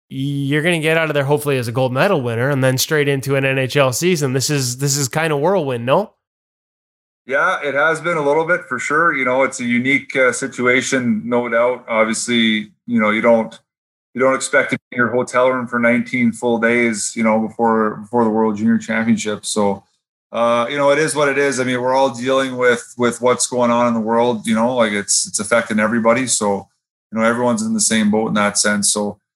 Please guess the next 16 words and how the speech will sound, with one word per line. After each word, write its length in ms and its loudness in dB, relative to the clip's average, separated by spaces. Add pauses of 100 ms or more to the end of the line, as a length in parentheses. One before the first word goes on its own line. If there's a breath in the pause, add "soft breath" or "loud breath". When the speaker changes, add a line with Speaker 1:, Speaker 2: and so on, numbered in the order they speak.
(240)
Speaker 2:
um, 560 0
you 60 2
know, 100 2
there's 180 -4
obviously 360 0
a 40 -4
lot 220 4
going 180 0
on, 300 0
trying 180 2
to 60 0
get 160 0
the 60 -12
guys 360 0
ready, 360 0 (120)
um, 640 0